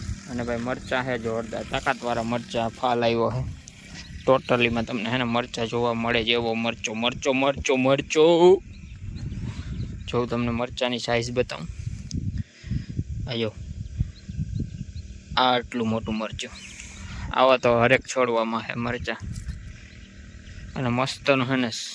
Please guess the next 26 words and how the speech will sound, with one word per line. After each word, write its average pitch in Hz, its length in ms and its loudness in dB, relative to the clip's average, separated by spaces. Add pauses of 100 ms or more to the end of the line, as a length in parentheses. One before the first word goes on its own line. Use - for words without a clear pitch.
(120)
સનરાઈઝ, 123 960 4 (360)
નહીં, 123 260 4
સનસેટ 127 600 2 (120)
થાય 113 160 0
છે, 117 120 -6
સોરી. 113 320 -4 (1300)
તો - 40 -10 (100)
વાડીનો 123 400 4
નજારો 123 500 4
હે 135 60 4
ને 127 100 2
કંઈક 117 180 -2
અલગ 113 280 0
જ 104 120 -2
છે. - 160 -8
અને 117 140 -2
ઓલી 123 260 0
બાજુ 123 240 0
છે 120 100 2
માંડવી. 120 440 0 (1200)
ચાલો 127 320 4
તો 107 120 -2 (480)
ઘર 123 140 4
બાજુ 117 300 0
જઈએ 113 280 2
હવે. 117 140 -6